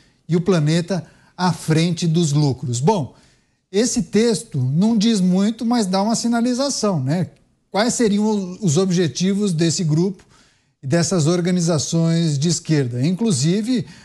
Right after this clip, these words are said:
mirando em um departamento da onu que criaria uma regulação transnacional, hein, Dávila?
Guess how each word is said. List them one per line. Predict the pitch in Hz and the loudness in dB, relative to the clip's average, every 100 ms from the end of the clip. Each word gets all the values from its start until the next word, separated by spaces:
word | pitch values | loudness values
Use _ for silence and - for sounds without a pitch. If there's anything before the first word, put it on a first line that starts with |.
| 151 170 | -8 0
mirando | 208 196 185 226 277 302 254 220 | 2 4 2 0 -2 -4 -4 -2
em | 208 | 0
um | 214 202 170 151 | 2 2 0 0
departamento | 139 208 214 196 170 185 151 139 170 | 2 0 0 -4 -2 0 0 0 0
da | 165 208 | 0 0
onu | 180 220 285 254 | 0 0 -2 -4
que | 254 | -4
criaria | - 226 247 180 175 220 208 - - | -2 0 2 2 0 -2 -4 -16 -10
uma | 170 190 | -2 0
regulação | 147 175 214 226 180 - 220 247 - | 2 2 0 0 -2 -2 -2 -4 -4
transnacional, | 196 196 277 262 220 247 247 269 240 165 214 202 | 0 0 0 0 0 0 -2 -2 0 0 0 0
hein, | |
Dávila? | 214 156 127 120 120 | 0 0 -2 -6 -8